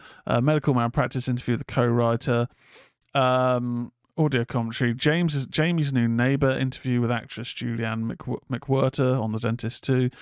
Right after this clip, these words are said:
A Tale of Two Dentists, an interview with producer Pierre David, among other things. So in The Dentist, oh, the artwork for it looks cool as well. In The Dentist, Beverly Hills dentist Doctor Feinstein seems to have the perfect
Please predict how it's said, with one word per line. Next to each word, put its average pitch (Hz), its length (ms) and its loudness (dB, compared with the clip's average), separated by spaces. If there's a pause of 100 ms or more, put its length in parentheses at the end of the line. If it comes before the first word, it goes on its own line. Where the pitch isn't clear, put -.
(160)
A - 60 -4
Tale 220 200 2
of 160 60 -2
Two 139 160 0
Dentists, 120 400 -6
an 123 60 0
interview 127 240 -2
with 120 100 -6
producer - 400 -4
Pierre 117 300 -4
David, 117 380 -4 (300)
among 170 600 2
other 139 340 0
things. 113 640 -14 (1120)
So 196 180 0
in 240 80 2
The 247 80 2
Dentist, - 580 -2 (500)
oh, - 140 -14
the 120 80 -2
artwork 113 380 2
for - 100 -2
it 113 40 -2
looks - 180 -6
cool 120 260 0
as 127 100 -2
well. 123 280 0 (360)
In 214 140 2
The 262 80 2
Dentist, 139 560 -4
Beverly 226 480 2
Hills 196 320 2
dentist 131 460 -4
Doctor - 240 -4
Feinstein 135 580 -2
seems 156 240 -2
to 165 60 -4
have 143 80 -6
the - 80 -16
perfect 165 540 -2